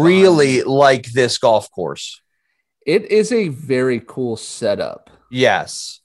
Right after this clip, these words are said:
Speaker 2: It's a very cool setup, and it's, it's also, it's also a precision player's course. Um,
Speaker 1: There's
Speaker 2: it
Speaker 1: no
Speaker 2: looks
Speaker 1: rough.
Speaker 2: No, no, no. But there is a lot of bunkers.
Speaker 1: Yeah, and there's a
Speaker 2: A
Speaker 1: lot of
Speaker 2: lot of
Speaker 1: waste
Speaker 2: sand.
Speaker 1: area.
Speaker 2: Yeah.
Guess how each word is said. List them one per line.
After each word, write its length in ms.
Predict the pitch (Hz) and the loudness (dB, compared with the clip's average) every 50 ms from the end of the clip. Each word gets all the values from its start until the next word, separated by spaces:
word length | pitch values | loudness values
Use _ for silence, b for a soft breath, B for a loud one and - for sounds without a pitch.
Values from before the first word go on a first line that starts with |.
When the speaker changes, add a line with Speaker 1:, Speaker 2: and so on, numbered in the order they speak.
| _ 135 | _ -12
Speaker 2:
It's 160 | 135 - 160 | -6 -6 -6
a 40 | 135 | -4
very 280 | 117 131 131 135 127 | -2 0 0 0 -2
cool 200 | 127 - 143 127 | -2 -2 -4 -4
setup, 420 | 117 - - 139 123 120 117 110 127 | -4 -4 -2 -2 0 0 0 0 -2
and 100 | 123 131 | -6 -6
it's, 180 | 127 - - - - _ | -8 -10 -14 -16 -14 _
it's 160 | - 127 - - | -14 -12 -4 -2
also, 600 | 160 170 175 - 208 180 160 135 120 95 - b b b b b b b b b b | -2 -2 -2 -2 0 0 2 0 0 -4 -8 b b b b b b b b b b
it's 200 | - 120 - - | -14 -10 -4 -4
also 300 | 156 160 160 - 170 139 | -4 -4 -2 -2 -4 -4
a 40 | 110 | -4
precision 800 | - - - 120 - - - - 139 139 127 - 147 131 120 123 | -6 -12 -18 -18 -16 -16 -6 -4 -4 -4 -4 -4 -6 -6 -6 -8
player's 480 | - 123 120 120 117 113 110 - - | -4 -2 0 0 0 0 -2 -4 -10
course. 680 | - - - 117 110 120 180 - - - - - - _ _ _ _ _ _ _ _ _ _ _ _ _ _ _ _ | -16 -8 -4 -2 -2 -2 -2 -6 -10 -14 -16 -16 -18 _ _ _ _ _ _ _ _ _ _ _ _ _ _ _ _
Um, 520 | - 123 117 113 113 110 110 107 107 107 - | -6 -4 -4 -2 -2 -2 -2 -4 -4 -4 -4
Speaker 1:
There's 160 | 147 147 131 | -2 -2 2
Speaker 2:
it 40 | 147 | 2
Speaker 1:
no 120 | 180 208 202 | 4 4 4
Speaker 2:
looks 100 | 165 160 | 4 4
Speaker 1:
rough. 460 | 143 131 165 180 - - - - _ _ _ _ _ _ _ _ _ _ _ _ _ _ _ - | 4 4 4 2 0 -6 -14 -18 _ _ _ _ _ _ _ _ _ _ _ _ _ _ _ -10
Speaker 2:
No, 360 | 139 131 135 139 139 135 131 | -10 -6 -4 -2 -2 -2 -2
no, 160 | 127 123 117 | -2 -4 -4
no. 220 | 113 107 104 98 | -2 -2 -2 -2
But 140 | 98 - 107 | -4 -6 -6
there 140 | 135 - 123 | -4 -4 -4
is 160 | 117 110 - | -4 -6 -8
a 60 | 117 | -10
lot 880 | 104 104 101 101 104 104 104 104 107 113 117 117 117 117 113 110 107 104 | -10 -10 -10 -10 -10 -10 -8 -6 -4 -2 -2 -2 -2 -2 -2 -4 -4 -6
of 200 | 101 95 - _ | -10 -12 -10 _
bunkers. 720 | 107 104 101 101 - - 92 85 90 - - - - - _ _ _ _ | -10 -8 -8 -10 -10 -8 -8 -8 -8 -10 -16 -20 -20 -20 _ _ _ _
Speaker 1:
Yeah, 420 | - 143 151 143 120 104 104 101 - _ _ _ _ _ _ _ _ | 0 2 4 4 4 2 0 -2 -6 _ _ _ _ _ _ _ _
and 140 | 131 151 156 | -2 0 2
there's 160 | 165 165 143 | 2 2 4
a 40 | 165 | 6
Speaker 2:
A 20 | |
Speaker 1:
lot 160 | 170 185 196 180 | 6 6 6 6
of 60 | 131 | 6
Speaker 2:
lot 0 | |
of 40 | 170 | 6
Speaker 1:
waste 260 | 175 170 165 - - - | 6 4 4 2 2 2
Speaker 2:
sand. 80 | 135 120 | 4 4
Speaker 1:
area. 500 | 113 110 104 107 117 123 143 165 160 160 _ _ _ _ _ | 4 2 0 0 0 2 0 0 -2 -6 _ _ _ _ _
Speaker 2:
Yeah. 340 | 117 110 107 101 98 98 | -6 -4 -4 -4 -4 -8